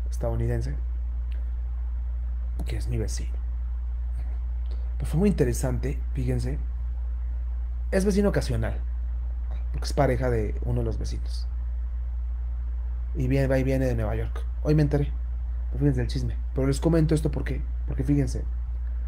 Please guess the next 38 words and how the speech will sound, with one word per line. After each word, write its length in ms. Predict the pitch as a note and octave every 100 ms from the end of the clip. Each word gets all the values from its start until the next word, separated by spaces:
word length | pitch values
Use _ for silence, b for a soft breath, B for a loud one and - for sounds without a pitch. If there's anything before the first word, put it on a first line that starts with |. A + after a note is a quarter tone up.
| B B B B B - - - -
me 120 | D3+
llamó 160 | C#3+ D3
mucho 200 | D#3+ F3+
la 60 |
atención 640 | D#3+ C#3 B2 - B2 A#2+ A#2 - - -
que 320 | - C3 - - - - -
estaba 240 | - D3+
entrando 280 | C#3 C#3 C3
junto 180 | C3+ B2
a 20 |
mí 80 | B2
y 40 |
le 60 | A#2+
digo, 200 | A#2 -
"Ah, 120 | G3
tú 80 | G3+
eres 120 | G3
mi 60 | D#3+
vecino". 280 | D3 D3+ C3+ - - - - - - - - - -
O 100 | C#3+
fingió, 560 | C#3+ C#3+ C3 D3+ F3+ -
o 100 | B2+
realmente 340 | B2 C3+ C#3 C3
está 200 | - A#2+
tan 180 | B2 A#2+
desconectado, 720 | - A2+ G#2+ - A#2+ A2+ A#2 - - - - - - - -
que 120 | A#2
me 100 | A2+
decía, 500 | A2+ - A#2 A2+ - - - - - - - - - - - - - - - - - D#3
"No, 200 | F3+ G3
no, 260 | G3 F#3+
yo 140 | F3 F#3
vivo 160 | F#3+
en 60 | F#3
el 60 |
edificio 280 | C#3 C#3+ D3
de 80 | C#3
enfrente, 320 | C3+ C3 -